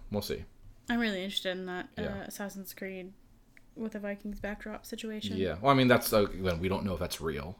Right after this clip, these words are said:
Speaker 1: It's,
Speaker 2: Right.
Speaker 1: that's
Speaker 2: It's
Speaker 1: the
Speaker 2: rumored.
Speaker 1: rumor.
Speaker 2: Yeah.
Speaker 1: Yeah.
Speaker 2: I know.
Speaker 1: I mean, we know
Speaker 2: It's
Speaker 1: there's gonna be
Speaker 2: rumored to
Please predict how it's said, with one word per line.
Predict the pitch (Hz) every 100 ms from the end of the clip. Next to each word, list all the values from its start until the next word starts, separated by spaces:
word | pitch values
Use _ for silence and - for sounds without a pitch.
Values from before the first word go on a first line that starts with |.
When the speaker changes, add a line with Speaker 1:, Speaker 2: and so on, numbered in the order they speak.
| -
Speaker 1:
It's, | 80 - 233
Speaker 2:
Right. | 208 - -
Speaker 1:
that's | 90 -
Speaker 2:
It's |
Speaker 1:
the | 240
Speaker 2:
rumored. | 226 175 175 80
Speaker 1:
rumor. | -
Speaker 2:
Yeah. | 208 165
Speaker 1:
Yeah. | 196 - - - - - - - 233
Speaker 2:
I |
know. | 220 - - -
Speaker 1:
I | 85
mean, | 80
we | 101
know | 101 113 104
Speaker 2:
It's |
Speaker 1:
there's | 98 -
gonna | 262
be |
Speaker 2:
rumored | 262
to | 240